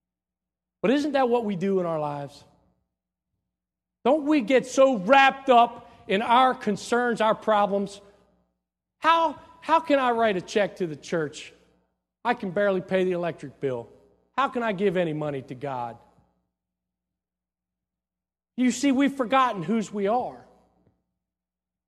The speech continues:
There's another story I love. You know, Peter, I just, I love that brother because I'm so much like him.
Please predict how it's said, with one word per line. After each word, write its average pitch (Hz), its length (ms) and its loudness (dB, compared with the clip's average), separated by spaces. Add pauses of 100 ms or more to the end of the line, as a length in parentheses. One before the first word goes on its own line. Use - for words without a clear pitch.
(2000)
There's 185 100 -4
another 226 380 2 (300)
story 214 440 4
I 175 120 4
love. 214 380 4 (200)
You 214 80 0
know, 196 80 4
Peter, 262 640 2 (560)
I 240 100 -6
just, 233 280 -8 (260)
I 190 60 -8
love 196 280 0
that 170 200 -4
brother 170 240 0
because 160 640 -4 (520)
I'm 156 100 -6
so - 180 -8
much 180 260 -10
like 185 280 -14
him. 120 100 -20